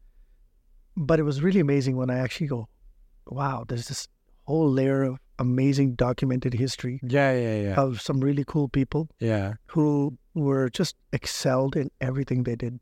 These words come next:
Speaker 2: Yeah, it gives you, like,
Speaker 1: That was the template. That got me,
Speaker 2: Huh.
Speaker 1: and that got me going, "Ah, I can see how it's
Speaker 2: Um,
Speaker 1: possible now."
Speaker 2: mm-hmm. The way I like to put it is, like,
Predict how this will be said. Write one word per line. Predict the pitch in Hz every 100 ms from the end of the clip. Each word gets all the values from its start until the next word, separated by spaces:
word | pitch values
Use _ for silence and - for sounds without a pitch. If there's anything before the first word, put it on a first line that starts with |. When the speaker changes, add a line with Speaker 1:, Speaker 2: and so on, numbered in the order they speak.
| _
Speaker 2:
Yeah, | - 113 104
it | 104
gives | 120 156 156
you, | 190
like, | 190 165 - _ _ _ _ -
Speaker 1:
That | 135 233
was | 294
the | 262
template. | - 208 156 110 -
That | 220 226
got | 220 220
me, | 151 151 - -
Speaker 2:
Huh. | 135 131 123
Speaker 1:
and | 147
that | 185
got | 202 208
me | 190
going, | 185 180 -
"Ah, | 151 160 139 110 - _ _ _ _ _ _ -
I | 147
can | - 139
see | - 151
how | 117 131
it's | 123
Speaker 2:
Um, |
Speaker 1:
possible | 117 113 113 113 120
now." | 113 110 147
Speaker 2:
mm-hmm. | 131 120 113
The | 143
way | 170 185
I | 165
like | 185 185
to | 185
put | 170
it | 165 160
is, | 143 127
like, | 135 123